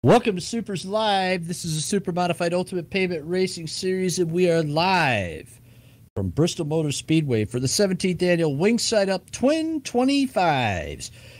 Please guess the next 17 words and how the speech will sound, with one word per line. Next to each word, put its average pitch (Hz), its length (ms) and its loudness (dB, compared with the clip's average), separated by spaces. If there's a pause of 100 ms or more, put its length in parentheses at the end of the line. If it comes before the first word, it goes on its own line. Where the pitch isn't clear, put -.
(140)
a 95 100 0
wing 170 560 0 (120)
and 165 320 -2
a 123 80 -2
non-wing 139 600 -2
Super 185 340 -4
Modified 143 540 -2
Sim 151 240 0
Racing 139 300 0
show 143 280 2
coming 143 300 0
at 139 240 0
you 127 80 -2
tonight 135 640 -2 (680)
from 104 360 2
the, 95 500 2
uh, 80 280 -4